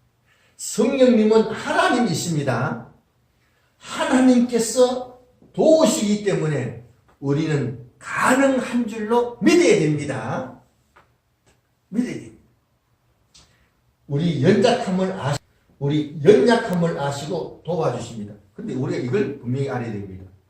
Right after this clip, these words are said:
예수님은 우리 죄를 위해서 대신,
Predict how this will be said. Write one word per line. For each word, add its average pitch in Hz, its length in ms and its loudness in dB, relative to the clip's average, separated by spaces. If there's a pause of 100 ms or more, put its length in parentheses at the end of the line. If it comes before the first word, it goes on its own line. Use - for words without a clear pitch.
(1500)
예수님은 151 1080 0 (260)
우리 175 420 -6
죄를 147 400 -2
위해서 131 520 -4
대신, 185 880 2